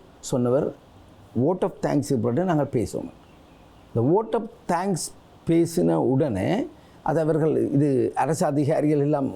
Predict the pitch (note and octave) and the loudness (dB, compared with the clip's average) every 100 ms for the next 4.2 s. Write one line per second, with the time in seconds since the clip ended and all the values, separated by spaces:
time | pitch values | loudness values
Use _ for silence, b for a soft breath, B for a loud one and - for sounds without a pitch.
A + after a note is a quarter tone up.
0 | - A#2+ A2+ E3 E3 - F#3 D3 C#3 F#3 | -6 -4 0 0 0 0 0 2 0 0
1 | E3+ F3+ D#3+ - E3+ D#3 C#3+ D#3 F3 E3+ | 2 2 2 2 2 2 0 0 0 0
2 | D3 E3 B B B - C#3 A2+ - C#3+ | 0 -2 B B B -2 0 0 -2 0
3 | D#3 D#3+ F3 F3 D3 D3 C3 G3 G3+ G3 | 2 4 2 2 0 0 0 0 2 2
4 | D#3+ | 2